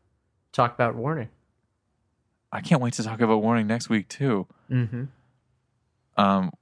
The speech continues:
Speaker 2: you know, th-, this one, I think we're gonna, we've had a longer amount of time, so we're gonna really get it right.
Speaker 1: You can only hope,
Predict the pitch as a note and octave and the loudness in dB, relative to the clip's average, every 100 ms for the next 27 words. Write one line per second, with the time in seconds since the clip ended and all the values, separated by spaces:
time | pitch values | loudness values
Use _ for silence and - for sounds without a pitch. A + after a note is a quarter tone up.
0 | _ - A#2+ G#2+ G2+ F#2+ F2 G#2+ - G2+ | _ -4 2 4 4 2 0 -2 -2 -2
1 | G#2+ - A#2+ A2 G2+ G2 G2 G2 G#2 G#2+ | -2 2 4 4 2 2 2 0 -2 -2
2 | G#2 G#2 G2+ G2 G#2 G2 - G#2+ A2 G2 | 0 4 4 2 0 -2 2 2 2 0
3 | G#2 F#2 F#2 G2+ G#2+ G#2 G#2+ - F#2+ G2 | -4 -2 2 4 4 2 2 2 2 2
4 | F#2 - G#2 G#2 G#2+ A2 G2 F#2 F#2+ F#2+ | 2 -2 0 0 -2 0 0 2 2 4
5 | G2+ G2+ F2+ G2 F2+ F#2 F2+ D#2+ - - | 2 0 0 0 0 -2 -2 -4 -8 -20
6 | _ _ _ _ _ _ _ _ _ A#2+ | _ _ _ _ _ _ _ _ _ -4
7 | A#2 B2 A2 G2+ G2 F#2 F2+ | 0 2 2 0 -2 -4 -4